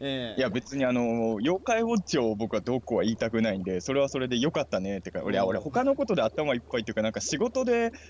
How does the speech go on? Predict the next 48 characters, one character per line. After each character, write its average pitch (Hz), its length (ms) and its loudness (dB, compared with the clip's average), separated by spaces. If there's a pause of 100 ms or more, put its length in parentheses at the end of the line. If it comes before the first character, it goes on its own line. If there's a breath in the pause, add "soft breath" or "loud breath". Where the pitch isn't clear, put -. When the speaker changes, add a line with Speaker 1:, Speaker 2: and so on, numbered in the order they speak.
(120)
Speaker 2:
な 190 140 2
ん 185 40 0
か 123 80 -2
や 110 140 2
っ 123 120 -4
て 285 100 2
ん 359 60 0
の 214 100 4
か 131 100 2
と 120 100 -4
思 107 160 -2
い 98 40 -4
ま 95 160 -6
し - 80 -18
た 98 80 -6
よ。 87 100 -6
Speaker 1:
い 175 40 -4
や、 180 100 0
ま 185 100 -2
あ、 - 20 -2
そ 240 120 0
れ 311 60 0
も 294 120 2
あ 311 80 0
る 311 60 2
ん - 0 -
で 220 80 -2
す - 60 -12
け 139 100 -2
ど、 147 80 0 (140)
い-、 233 160 -8
一 233 160 -6
番 339 140 4
で 320 100 4
か 233 80 2
い 170 40 6
の 170 60 2
妖 185 200 8
怪 226 120 6
ウ 233 100 4
ォ 247 40 4
ッ - 20 2
チ 233 120 -10
ワ 233 120 2
ー 226 40 2
ル 160 80 0
ド 117 80 -4
で、 120 320 -2